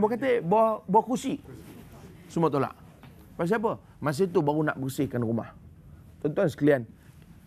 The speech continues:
ni peribadi Rasulullah sallallahu alaihi wasallam. Hak tu kita bila kita kata tentang Rasulullah sallallahu alaihi wasallam, kita nak kena faham kod tu. <laughs> Kita nak kena faham macam itulah.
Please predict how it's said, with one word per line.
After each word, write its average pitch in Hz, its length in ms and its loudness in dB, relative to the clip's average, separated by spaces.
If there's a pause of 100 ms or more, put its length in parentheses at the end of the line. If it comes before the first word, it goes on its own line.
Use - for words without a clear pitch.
(420)
ni 180 320 6
peribadi 151 560 2
Rasulullah 120 480 -2
sallallahu 113 160 -6
alaihi 110 80 -8
wasallam. - 280 -6 (600)
Hak 147 160 2
tu 180 80 -2
kita 160 160 2
bila 165 160 6
kita 156 160 4
kata 180 240 0
tentang 160 240 2
Rasulullah 190 320 2
sallallahu 208 160 -2
alaihi 208 80 2
wasallam, 262 160 0
kita 170 240 0
nak 156 80 2
kena 180 160 -2
faham 170 320 -2
kod 135 160 0
tu. - 120 -2 (600)
<laughs> 190 160 6 (1700)
Kita 139 160 0
nak 147 160 0
kena 135 160 -2
faham 139 340 0
macam 135 140 -2
itulah. 113 480 0